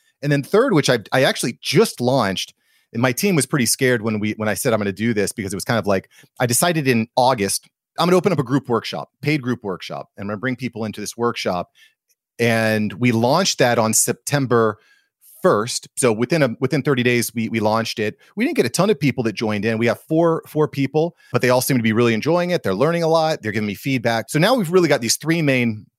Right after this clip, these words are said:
sources of revenue. I'm trying to decide, am I spreading myself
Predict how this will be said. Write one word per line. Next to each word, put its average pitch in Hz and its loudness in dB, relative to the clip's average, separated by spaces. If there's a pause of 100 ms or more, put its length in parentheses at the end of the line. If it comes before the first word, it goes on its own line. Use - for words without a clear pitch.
(120)
sources 131 0
of 101 -4
revenue. 104 -4 (420)
I'm 135 0
trying 214 0
to 139 -2
decide, 120 -2
am 123 0
I 117 0
spreading 175 -2
myself 143 0